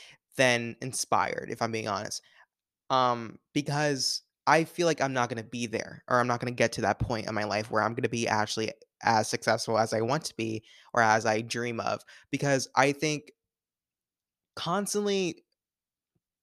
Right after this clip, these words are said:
thinking that you need to have your life a way of, like, y-, constantly having to think that your life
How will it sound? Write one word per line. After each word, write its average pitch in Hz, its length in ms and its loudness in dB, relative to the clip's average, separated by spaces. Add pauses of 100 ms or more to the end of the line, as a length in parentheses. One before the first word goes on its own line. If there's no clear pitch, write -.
(600)
thinking 147 420 -2
that 120 240 0 (100)
you 135 260 -8
need 147 160 -2
to 143 80 -2
have 127 280 -2
your 120 120 2
life 110 320 4 (500)
a 131 80 4
way 117 320 6
of, 113 640 0 (640)
like, 143 240 0 (120)
y-, 143 120 -14 (140)
constantly 170 400 2
having 151 220 2
to 135 60 -6
think 127 200 -10
that 123 80 0
your 120 120 2
life 120 280 4